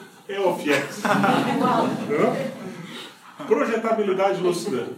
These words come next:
Primavera energética, Primener. Proexis, sinalética, Tales, Teneps, tridotalidade. Eu tô falando isso mais para ajudar a contribuir, que a, é, o Megatrafor é um universo, né?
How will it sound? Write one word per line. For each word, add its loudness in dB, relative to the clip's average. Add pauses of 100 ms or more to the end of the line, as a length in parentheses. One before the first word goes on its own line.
(1160)
Primavera 2
energética, 0
Primener. -2 (760)
Proexis, 2
sinalética, 0 (120)
Tales, -2
Teneps, 0
tridotalidade. -2 (840)
Eu -8
tô 0
falando 0
isso -2 (240)
mais 0
para -2
ajudar 0
a 0
contribuir, -2 (320)
que 0
a, 0
é, -2
o -6
Megatrafor 0
é 0
um 0
universo, 0
né? -8